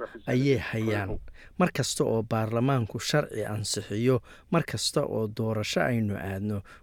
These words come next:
Speaker 1: waxaa loo baahan yahay in wakiilka boqoraddu uu ansixiyo. Sharcigii la ansixiyey kun iyo sagaal boqol siddeetan iyo lixdii ayaa gooyey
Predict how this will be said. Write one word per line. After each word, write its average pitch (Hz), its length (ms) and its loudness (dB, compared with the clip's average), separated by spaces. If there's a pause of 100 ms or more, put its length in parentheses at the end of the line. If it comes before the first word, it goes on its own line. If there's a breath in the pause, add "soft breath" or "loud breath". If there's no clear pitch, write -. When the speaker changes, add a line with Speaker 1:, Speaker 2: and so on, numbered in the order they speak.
Speaker 1:
waxaa 107 320 -2
loo 127 160 4
baahan 131 480 0
yahay 107 180 -2 (320 soft breath)
in 127 240 0
wakiilka 113 760 -2 (160)
boqoraddu 120 640 -2 (300 loud breath)
uu 117 140 2
ansixiyo. 110 720 0 (1300 loud breath)
Sharcigii 202 560 2
la 156 160 4
ansixiyey 110 560 -2
kun 156 240 0
iyo 110 80 0
sagaal 120 400 0
boqol 113 240 -4
siddeetan 120 640 -2
iyo 104 180 -2
lixdii 104 360 -4 (340 loud breath)
ayaa 131 320 4 (160)
gooyey 131 480 4